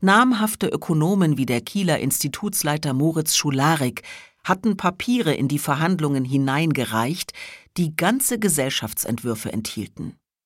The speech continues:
Wie man durch Modernisierung der Rüstungsindustrie,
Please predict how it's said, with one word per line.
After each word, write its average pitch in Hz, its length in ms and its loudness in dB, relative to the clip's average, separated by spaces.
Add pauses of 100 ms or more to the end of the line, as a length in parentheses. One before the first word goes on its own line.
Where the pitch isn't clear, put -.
(800)
Wie 226 180 8
man 240 280 6
durch 175 340 2
Modernisierung 165 840 2
der 127 160 -2
Rüstungsindustrie, 123 1120 -2